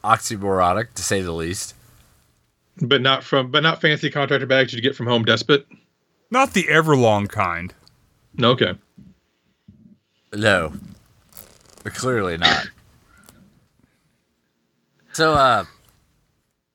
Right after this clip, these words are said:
Speaker 1: they kick him out.
Speaker 2: He
Speaker 1: Our,
Speaker 2: makes
Speaker 1: uh,
Speaker 2: sad face.
Speaker 1: Yeah. And, I mean, props to the, the, the clown man, Art.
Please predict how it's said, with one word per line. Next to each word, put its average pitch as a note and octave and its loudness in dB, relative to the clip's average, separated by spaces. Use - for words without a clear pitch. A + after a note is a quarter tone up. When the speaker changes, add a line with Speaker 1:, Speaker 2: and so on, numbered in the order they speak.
Speaker 1:
they C#3 -4
kick F3 -6
him D3+ -6
out. G#2 2
Speaker 2:
He C3+ -20
Speaker 1:
Our, D3+ 0
Speaker 2:
makes C#3 4
Speaker 1:
uh, A2 2
Speaker 2:
sad A#2 2
face. A#2 0
Speaker 1:
Yeah. G2+ 0
And, D#3 0
I D#3+ 2
mean, F#3 -4
props G#3 2
to D#3+ -4
the, A#2 4
the, A#2 -2
the G2+ -6
clown A#2+ 2
man, F2+ -2
Art. G#2+ 4